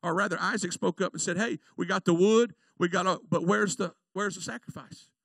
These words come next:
And this is what the Lord, uh, what Abraham said. "The Lord will provide himself a lamb to be sacrificed." Isn't that what he said? It's in the book. When he got up there and got the knife in the air,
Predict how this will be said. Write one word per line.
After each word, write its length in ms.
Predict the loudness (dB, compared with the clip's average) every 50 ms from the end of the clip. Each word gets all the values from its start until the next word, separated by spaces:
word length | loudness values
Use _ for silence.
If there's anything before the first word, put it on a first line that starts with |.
| _ _ _ _ _
And 180 | -10 -10 -10 -2 0
this 160 | 0 0 0
is 80 | -2
what 140 | -4 -4 -4
the 60 | -2
Lord, 240 | -2 -2 -2 -2 -2
uh, 120 | -2 -2 -2 0
what 140 | 0 0 0
Abraham 420 | 0 -4 -4 -2 -2 -2 -2 -4 -6
said. 280 | -6 -8 -8 -8 -8 -12 _ _ _ _ _ _ _ _ _
"The 100 | 6 8
Lord 480 | 8 8 8 8 10 10 10 8 8 6
will 120 | 4 2
provide 480 | 4 4 2 2 4 2 2 2 2 2
himself 480 | 0 -2 -4 -4 -2 0 0 0 0 0
a 100 | -2 -2
lamb 520 | -2 0 -2 -2 -4 -4 -4 -6 -8 -8 -6 -4
to 100 | -4 -4
be 120 | -2 -6
sacrificed." 840 | -6 -6 -8 -8 -8 -10 -12 -12 -12 -12 -12 -14 -18 -20 -20 -20 -20 _ _ _ _ _ _ _ _ _ _ _ _ _ _
Isn't 120 | -12 -8 -6
that 100 | -4 -2
what 120 | -2 -2
he 40 | -2
said? 300 | -2 -2 -2 -2 -4 -6 _ _ _ _ _ _ _ _ _ _ _ _ _ _
It's 100 | -12 -6
in 60 | -6
the 80 | -4 0
book. 280 | 2 2 2 0 -2 _ _ _ _ _ _ _ _ _ _ _ _ _ _ _ _ _ _ _ _ -4
When 140 | -2 -2
he 60 | -2 -4
got 260 | -2 0 2 2 2
up 140 | 2 2 2
there 180 | 4 4 4
and 80 | 4 4
got 160 | 0 0 0
the 60 | -2
knife 380 | -2 0 2 2 0 0 -2 -6
in 100 | -6 -4
the 140 | -4 -4 -4
air, 360 | -2 0 2 0 0 0